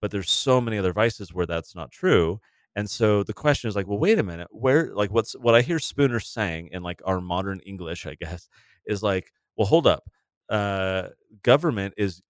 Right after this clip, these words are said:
ha-, using all these powers. It's locking people in jail. It's taking their money. It's taking their property. It's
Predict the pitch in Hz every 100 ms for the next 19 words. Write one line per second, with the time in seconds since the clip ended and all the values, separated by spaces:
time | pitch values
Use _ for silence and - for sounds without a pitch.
0 | _ _ 107 123 123 120 107 101 123 -
1 | - 101 78 - 98 98 110 117 139 135
2 | 135 127 127 131 117 90 80 107 - _
3 | _ - 110 - - 110 107 123 123 135
4 | 120 80 71 90 - - 120 117 131 127
5 | 127 - 90 73 71 87